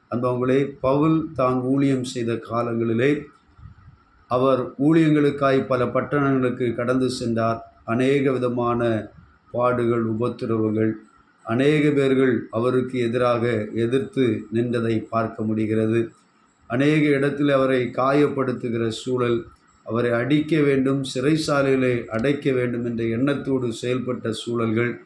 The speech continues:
அநேக இடங்களிலே சுவிசேஷம் அறிவிக்கப்பட்டு அவரை ஏற்றுக்கொள்ள முடியாத சூழல் காணப்பட்டது. அந்த வேளையிலும்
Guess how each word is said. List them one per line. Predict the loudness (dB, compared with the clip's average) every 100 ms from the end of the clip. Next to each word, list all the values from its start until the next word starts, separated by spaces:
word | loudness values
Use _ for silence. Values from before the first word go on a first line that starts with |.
| _ _ -20 -20 -20 _ -4
அநேக | 0 4 4 4
இடங்களிலே | 4 4 4 4 4 2
சுவிசேஷம் | 0 2 2 2 0 0 -2 0
அறிவிக்கப்பட்டு | 2 4 2 2 0 0 -2 2 2 2 -4 -16 _
அவரை | 0 2 2
ஏற்றுக்கொள்ள | 2 0 -2 -2 0 2
முடியாத | 0 -2 0 2 2 2 -2 -4
சூழல் | -8 -2 0 0 0
காணப்பட்டது. | -2 -2 -2 -6 -6 -2 0 -2 -4 _ _ _ _ -4
அந்த | 0 2
வேளையிலும் | 2 4 4 4 4 2 0 -4